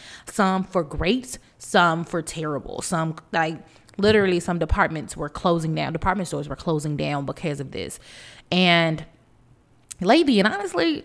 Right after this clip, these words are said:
to be honest, this B S of entrepreneurship has been going on before covid,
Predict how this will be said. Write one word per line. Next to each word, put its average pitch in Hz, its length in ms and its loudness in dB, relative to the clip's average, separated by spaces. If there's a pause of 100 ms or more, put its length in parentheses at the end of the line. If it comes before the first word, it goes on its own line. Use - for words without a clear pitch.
to 294 100 0
be 240 120 -2
honest, 247 520 0 (400)
this 247 240 2
B 226 220 4
S 220 280 2
of 185 60 2
entrepreneurship 196 680 4
has 165 200 0
been 160 100 0
going 160 240 0
on 156 160 0
before 156 320 0
covid, 320 360 2